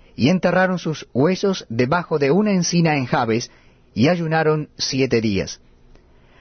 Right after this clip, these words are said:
Así murió Saúl por su rebelión con que prevaricó contra Jehová, contra la palabra de Jehová, la cual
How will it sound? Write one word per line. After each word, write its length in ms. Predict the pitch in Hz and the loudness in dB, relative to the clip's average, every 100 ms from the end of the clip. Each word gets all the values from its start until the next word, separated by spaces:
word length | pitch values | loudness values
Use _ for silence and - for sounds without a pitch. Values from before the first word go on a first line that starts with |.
| - | -20
Así 300 | - - 214 | -4 -2 2
murió 260 | 202 196 208 | 2 4 2
Saúl 440 | 175 170 196 214 - | 0 0 0 -2 -4
por 200 | 160 156 | -2 -2
su 160 | 175 160 | -2 0
rebelión 600 | 156 143 156 180 208 - _ _ - | 2 2 2 2 0 -6 _ _ -4
con 200 | 170 160 | -4 -2
que 100 | 151 | -2
prevaricó 500 | 147 139 131 127 202 | 0 0 0 0 0
contra 360 | 190 170 160 | -2 0 -2
Jehová, 340 | - 135 107 - _ _ _ _ - - | 0 0 0 -4 _ _ _ _ -12 -2
contra 280 | 143 139 | 0 2
la 100 | 139 | 2
palabra 400 | 131 135 180 190 | 2 0 0 0
de 140 | 170 165 | -2 0
Jehová, 280 | 165 170 131 | 2 2 0
la 160 | 110 | -4
cual 380 | - 151 160 | 0 0 0